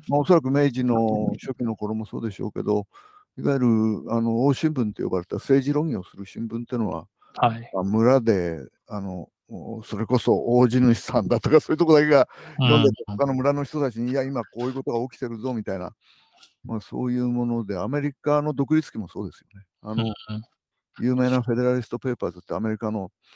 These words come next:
Speaker 1: 政治思想の、まあ、基礎文献になるわけですけど、これは、まあ、ニューヨークの新聞に連載されてるんですけど、それは読んでる人たちは、あの、かなりこう、社会のごく一部の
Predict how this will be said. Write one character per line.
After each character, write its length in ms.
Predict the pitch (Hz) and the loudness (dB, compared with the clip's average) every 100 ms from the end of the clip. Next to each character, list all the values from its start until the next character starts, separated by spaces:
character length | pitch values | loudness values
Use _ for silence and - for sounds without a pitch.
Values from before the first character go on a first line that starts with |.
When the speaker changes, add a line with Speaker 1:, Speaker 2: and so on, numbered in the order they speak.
| _ _ | _ _
Speaker 1:
政 300 | - 117 110 | -6 -4 -6
治 180 | - 98 | -10 -10
思 60 | 85 | -10
想 40 | |
の、 60 | 82 - | -10 -4
ま 140 | 117 | -6
あ、 20 | |
基 40 | - | -2
礎 140 | 131 | -2
文 160 | 135 127 | 0 -2
献 140 | 82 | -4
に 60 | 85 | -4
な 80 | |
る 60 | 101 | -4
わ 60 | 82 | -6
け 60 | |
で 120 | 87 92 | -10 -12
す 80 | |
け 80 | - | -8
ど、 80 | 107 | -6
こ 100 | 120 | 2
れ 60 | 139 | 4
は、 60 | |
ま 160 | 143 127 | 6 4
あ、 60 | 98 _ - _ | 2 _ -20 _
ニ 100 | 123 | -2
ュ 20 | 139 | 2
ー 20 | |
ヨ 120 | 147 | 0
ー 20 | |
ク 80 | 113 | -2
の 100 | 90 | -8
新 180 | - 117 | -2 0
聞 100 | 113 | 2
に 160 | 110 110 | 2 4
連 180 | 117 | 2
載 140 | 120 110 | 2 -2
さ 80 | 113 | -2
れ 80 | |
て 80 | 107 | -4
る 80 | 107 | -6
ん 20 | |
で 60 | 90 | -6
す 80 | - | -12
け 60 | |
ど、 80 | 104 | -10
そ 120 | - | 0
れ 80 | 165 | 6
は 160 | 196 175 _ _ - | 6 4 _ _ -8
読 160 | 185 | -6
ん 40 | 277 | -2
で 60 | |
る 60 | 120 | -4
人 160 | - 82 | -4 -10
た 140 | 82 | -8
ち 100 | - | -2
は、 360 | 98 90 87 90 _ _ _ _ _ | 0 0 -2 -8 _ _ _ _ _
あ 40 | 98 | -8
の、 840 | 101 104 104 101 101 107 110 104 - | -6 -4 -6 -6 -6 -6 -6 -8 -10
か 180 | - | -6
な 180 | 269 117 | 0 0
り 300 | 95 82 - _ | 0 -4 -8 _
こ 400 | - 104 101 95 - | -8 -4 -4 -6 -12
う、 40 | _ - | _ -10
社 180 | - | -4
会 240 | - 120 98 | 0 0 0
の 220 | 69 - _ _ 107 | -6 -14 _ _ -4
ご 140 | 160 | -4
く 180 | - 101 | -2 -4
一 280 | 90 - 139 | -4 -4 -2
部 160 | 107 | 0
の 480 | 98 113 104 90 | 2 2 2 -2